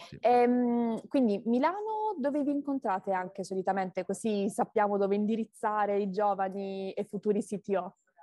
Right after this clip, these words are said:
Speaker 1: Sì, allora alcune tappe che abbiamo in mente sono ad esempio a Bologna, a Rimini, eh, oppure a, eh, Roma,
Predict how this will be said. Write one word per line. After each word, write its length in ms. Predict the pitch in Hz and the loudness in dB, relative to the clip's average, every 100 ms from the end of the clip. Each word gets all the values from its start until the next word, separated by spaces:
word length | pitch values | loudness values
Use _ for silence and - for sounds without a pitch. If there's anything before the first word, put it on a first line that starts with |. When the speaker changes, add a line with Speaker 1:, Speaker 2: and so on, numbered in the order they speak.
| _ - - _ _ | _ -20 -20 _ _
Speaker 1:
Sì, 220 | - 147 | -2 0
allora 300 | 95 87 80 | 2 2 2
alcune 480 | 82 - 113 107 - | 0 0 -2 -2 0
tappe 340 | 123 131 107 | -2 -2 -4
che 80 | - | -4
abbiamo 180 | 92 92 | -4 -2
in 60 | |
mente 240 | 104 123 - | -2 -4 -4
sono 220 | - 87 | -6 -4
ad 60 | |
esempio 680 | 80 85 85 85 87 82 76 | -4 -4 -4 -4 0 0 0
a 80 | 73 | -2
Bologna, 640 | 69 76 98 107 101 104 | -4 -2 -2 0 -2 -2
a 500 | 104 107 104 _ - - | -4 -8 -14 _ -16 -10
Rimini, 680 | 85 95 92 95 92 95 90 _ - | -6 -4 -2 -2 -4 -6 -10 _ -8
eh, 220 | 80 80 | -4 -2
oppure 720 | 76 71 - 82 85 82 80 | -4 -6 -8 -4 -2 -2 -2
a, 320 | 73 78 80 - | -4 -2 -4 -6
eh, 300 | 80 76 78 | -6 -4 -2
Roma, 600 | 101 101 98 101 101 | 0 0 -2 -4 -4